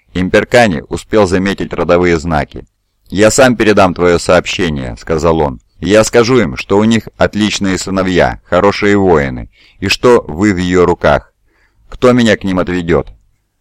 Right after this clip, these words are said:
«Мастер Бриу Светлейший», заикаясь, проговорил Нанджи.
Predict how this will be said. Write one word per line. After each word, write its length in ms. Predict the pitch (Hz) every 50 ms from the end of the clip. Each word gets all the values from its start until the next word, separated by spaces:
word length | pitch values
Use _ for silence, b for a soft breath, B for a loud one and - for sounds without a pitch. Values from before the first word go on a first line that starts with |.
| _ _ _ -
«Мастер 720 | 87 90 92 95 98 101 110 120 120 113 - 131 127 120
Бриу 400 | 107 104 110 120 123 113 104 92
Светлейший», 800 | - - 98 101 - - 104 101 90 80 76 - - 71 62 - _ _
заикаясь, 640 | - 78 76 92 95 95 92 - 104 98 92 87 78
проговорил 600 | - - 78 85 82 87 85 87 85 85 85 85
Нанджи. 480 | 85 82 82 80 76 - 73 65 55